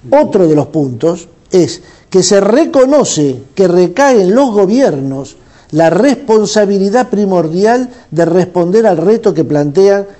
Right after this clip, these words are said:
las enfermedades no transmisibles. O sea, es el gobierno el que es el responsable de luchar contra las enfermedades no transmisibles en conjunto con las organizaciones sociales y no gubernamentales de cada uno de los países.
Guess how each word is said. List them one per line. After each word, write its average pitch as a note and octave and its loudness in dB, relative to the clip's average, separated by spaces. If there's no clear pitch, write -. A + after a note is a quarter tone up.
las D3 -8
enfermedades D#3 -4
no D3+ -6
transmisibles. C3+ -10
O - -20
sea, C#3+ -8
es F#3 -4
el E3+ 0
gobierno E3 0
el D3 -6
que D#3 -2
es E3 -2
el E3 -2
responsable D#3+ -2
de D3+ 0
luchar D3 0
contra C3 -8
las B2 -10
enfermedades C#3 -8
no F3+ -4
transmisibles G3+ -2
en E4 2
conjunto A#3 0
con F#3 -4
las E3 -6
organizaciones E3+ -4
sociales F3+ -2
y F3 -2
no A3+ 2
gubernamentales F3+ 0
de E3 -4
cada A#3+ 0
uno G3+ 0
de C#3+ -2
los C3+ -4
países. - -16